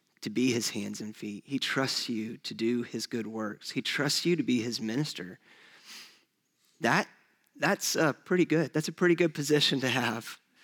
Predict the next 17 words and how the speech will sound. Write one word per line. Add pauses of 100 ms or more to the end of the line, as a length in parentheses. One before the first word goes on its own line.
(400)
It's
amazing
that
the
God
of
the
universe
trusts
you
to
do
those
things. (840)
So
have
conf-,